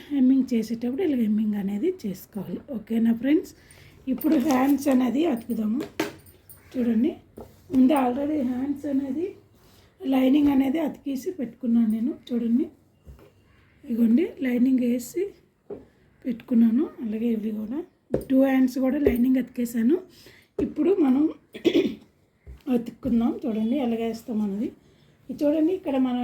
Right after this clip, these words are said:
ఎప్పుడు కూడా మన కొత్త వాళ్ళు ఎవరైనా బ్లౌజ్ కుట్టేటప్పుడు ఇవన్నీ భుజాలు ఉంటాయా, ఆ భుజాల దగ్గర నుంచి మనకి ఇక్కడ సమానంగా బ్లౌజ్ అనేది ఎలా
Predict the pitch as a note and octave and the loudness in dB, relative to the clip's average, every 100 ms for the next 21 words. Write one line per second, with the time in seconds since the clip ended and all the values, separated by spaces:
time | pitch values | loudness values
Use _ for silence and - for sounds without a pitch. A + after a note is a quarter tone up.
0 | A#3+ A3+ - C#4 D4 C#4+ C#4 D4 B3+ A#3 | -4 -6 -8 -6 -4 0 0 0 0 -2
1 | A#3 A3+ B3+ C4 C4+ B3 A#3 A#3+ A#3+ A#3+ | -4 -8 -4 -2 0 0 0 0 0 -2
2 | - - _ _ _ _ B3 B3+ B3 C4+ | -8 -20 _ _ _ _ -8 -4 -2 -2
3 | - A#3+ B3+ A#3 A#3 A3 A#3 - C4+ C4 | -6 -8 -6 -4 -2 -2 -4 -4 -4 0
4 | B3+ A#3 A#3 C4+ C#4+ A#3+ A#3 A3+ A3+ F4+ | 0 2 0 2 2 2 2 0 -2 -4
5 | - - - - - - A#3+ A3+ A#3 B3 | -8 -20 -20 -20 -20 -8 -4 0 0 2
6 | C4+ B3 G#3 A#3+ A#3 A3+ - A3 A#3 - | 2 0 0 2 2 2 -2 -6 -6 -10
7 | - - - - - B3+ A#3+ A#3 B3 C4 | -20 -20 -20 -20 -6 0 0 0 -4 -2
8 | B3+ B3+ B3 A#3+ B3+ C4 B3+ C4 A#3+ B3 | -2 -2 2 2 2 0 0 0 -2 -2
9 | A#3 B3 A#3+ B3 A#3+ A3+ D4 A4 - - | 0 0 0 2 2 2 0 -2 -4 -20
10 | _ _ - - - - - C4+ B3 | _ _ -20 -20 -20 -20 -14 -6 -2